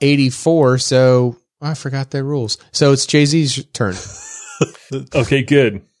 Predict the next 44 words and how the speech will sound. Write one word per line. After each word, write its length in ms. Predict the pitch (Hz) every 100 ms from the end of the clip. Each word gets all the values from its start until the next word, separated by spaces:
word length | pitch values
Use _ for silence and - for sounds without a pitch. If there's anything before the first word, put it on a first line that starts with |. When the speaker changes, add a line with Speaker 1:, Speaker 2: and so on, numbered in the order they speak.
| -
Speaker 2:
'Cause 140 | -
I 100 | -
know 120 | 120 110
the 120 | 113
answer. 420 | 120 - - - _ -
Speaker 1:
Oh, 80 | 131
you 140 | 127
do? 160 | 123 101 - -
Speaker 2:
Uh, 220 | 175 127
Speaker 1:
Okay, 200 | 127 143
Speaker 2:
the 60 | 135
Speaker 1:
good. 120 | 175
Speaker 2:
answer 120 | -
is 100 | 165
about 400 | - 123 110 - _ _ _ _
fifty 380 | - 160 156
percent 500 | 151 127 - 120 - _ _ _ 120
because, 880 | 113 196 254 147 117 151 175 - - _
uh, 280 | 127 117 113
you 140 | 127 160
know, 140 | 113
you 140 | 131 123
got 300 | 117 113 - _ _
new 260 | 131 110 110
stuff 260 | - 113 -
you're 80 | 107
doing, 220 | 117 143
but 120 | 143
also 500 | 175 - 170 151 143 _ _
you're 100 | 131
dealing 320 | 117 131 139
with 100 | 127
the 60 | 113
problems 360 | - 110 107 104
from 160 | 107
last 280 | 104 104 -
release. 220 | 123 131
And 100 | 147
I 120 | 135
don't 180 | 160 220
think 160 | 190 160
that's 220 | 147 -
fifty 200 | 143 139
percent, 440 | - - 120 -